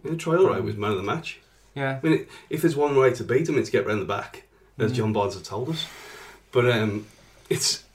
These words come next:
Speaker 1: yeah, Traore was absolutely superb at right back again. Who, who knew?
Speaker 2: Yeah, like, I mean, it seems to be like it, him playing at that wing back position against lesser teams, to be polite.
Speaker 1: Yeah.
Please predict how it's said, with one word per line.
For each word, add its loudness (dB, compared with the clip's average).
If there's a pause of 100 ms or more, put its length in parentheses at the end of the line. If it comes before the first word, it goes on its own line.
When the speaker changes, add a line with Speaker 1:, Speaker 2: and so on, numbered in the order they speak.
(140)
Speaker 1:
yeah, 4
Traore 6
was -2
absolutely -4 (120)
superb 0 (360)
at 2
right 2
back -2
again. 2
Who, -2
who 4
knew? 6
Speaker 2:
Yeah, 0 (160)
like, -4
I 0
mean, 6
it -4
seems 0
to -12
be -2
like 0 (100)
it, -4 (580)
him -4
playing 2
at -2
that 0
wing 2
back 0
position -2
against -2 (1500)
lesser -2
teams, 0
to -20
be -6
polite. -4 (120)
Speaker 1:
Yeah. -8